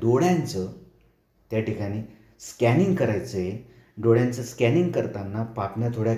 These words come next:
खालीवरती करायच्या आहेत आणि डोळ्यांवर छान असं उजेड येईल अशा ठिकाणी विद्यार्थ्याला उभं करायचं आहे. त्याच्या पाठीमागची बॅकग्राऊंड एकाच रंगाची असेल याची काळजी घ्यायची.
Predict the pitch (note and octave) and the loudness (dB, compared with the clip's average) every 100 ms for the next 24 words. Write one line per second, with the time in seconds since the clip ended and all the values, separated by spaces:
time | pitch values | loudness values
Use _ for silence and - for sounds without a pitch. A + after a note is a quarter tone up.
0 | - G#2+ A#2+ D#3 D#3 - - G2 F#2+ F#2 | -2 -2 4 4 4 0 -8 -6 -6 -6
1 | G#2 A2 - - - _ - C3 E3+ A#2+ | -6 -6 -6 -14 -20 _ -4 0 2 2
2 | A2+ A2+ A#2+ A#2+ A#2 - - - - C3+ | 4 2 2 0 -2 -8 -16 -18 -10 -4
3 | E3 D#3+ C3+ B2 G#2 A2 D3 G3+ B2 A2+ | 0 0 0 0 2 6 6 6 4 2
4 | G2 - B2 A2 A2+ A2 G2 F#2 A2 A2 | -2 -4 -8 -6 -6 -8 -8 -8 -8 -6
5 | A#2 A2+ G2 A#2 D3+ C3+ A2 - - G#2+ | -4 -4 0 2 2 2 0 -2 -8 -8
6 | C#3 - - - A#2 A2+ A#2+ A2+ G2+ A#2+ | -10 -16 -20 -4 -2 0 0 0 0 0
7 | B2 A#2+ C3 A#2+ A2 A2 A#2 A#2 A2 A2+ | 0 0 0 4 4 4 0 0 -2 -2
8 | D#3+ F3+ D3 A#2+ A2+ G#2 - G2 - G2+ | 0 -2 0 0 0 -2 -4 -8 -6 -8
9 | F#2+ - - F#2+ G2+ C3+ D#3 A#2 G#2+ - | -8 -8 -8 -6 -2 0 2 2 0 -4
10 | A#2+ | -8